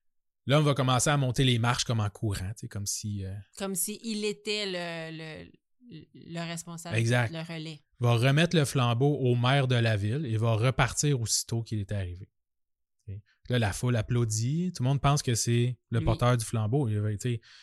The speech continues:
Speaker 1: il est habillé, nan, nan, il court en haut des marches, il a l'air de suer sa vie. Il, il donne le flambeau. Il y a un flambeau allumé et tout. Il donne ça au maire. Là, le maire, il sait pas trop quoi faire avec ça. Il fait comme, « Ouais,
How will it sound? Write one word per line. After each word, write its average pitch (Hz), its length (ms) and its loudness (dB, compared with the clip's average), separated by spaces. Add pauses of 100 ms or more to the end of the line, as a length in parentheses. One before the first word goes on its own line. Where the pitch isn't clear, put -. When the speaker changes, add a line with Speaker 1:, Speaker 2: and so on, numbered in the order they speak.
(160)
Speaker 1:
il 120 60 2
est 120 120 0
habillé, 131 600 4
nan, 120 220 2
nan, 147 80 0
il 123 180 -2
court 139 260 2
en 123 120 0
haut 123 60 0
des 117 160 0
marches, 131 420 -2
il - 40 -4
a - 40 -2
l'air 120 140 -2
de 113 100 -2
suer 113 280 -4
sa 113 200 -2
vie. 123 360 -2 (380)
Il, 117 380 2
il 123 60 2
donne 135 260 4
le 131 80 2
flambeau. 131 800 2
Il 110 40 -4
y - 40 2
a - 20 2
un 110 60 4
flambeau 131 320 4
allumé 131 280 2
et 127 40 0
tout. 123 240 -6
Il 101 80 -6
donne 113 160 -6
ça 123 120 -6
au 113 120 -4
maire. 98 280 -8 (320)
Là, 160 80 0
le 120 120 2
maire, 139 240 2
il 117 100 0
sait 107 120 -6
pas 123 120 -4
trop 147 180 -4
quoi 120 180 -2
faire 123 260 -2
avec 107 240 -2
ça. 156 220 -6
Il 117 180 -4
fait 123 180 -6
comme, « 107 240 -4
Ouais, 101 220 -4